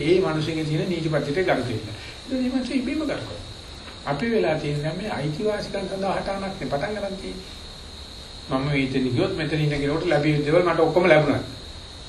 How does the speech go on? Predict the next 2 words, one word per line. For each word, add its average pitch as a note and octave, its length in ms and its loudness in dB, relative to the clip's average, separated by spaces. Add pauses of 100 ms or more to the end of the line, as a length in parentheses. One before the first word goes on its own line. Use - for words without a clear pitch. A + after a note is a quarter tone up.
(1500)
කිසිම G#3+ 600 -4 (160)
තැනක E3 420 -2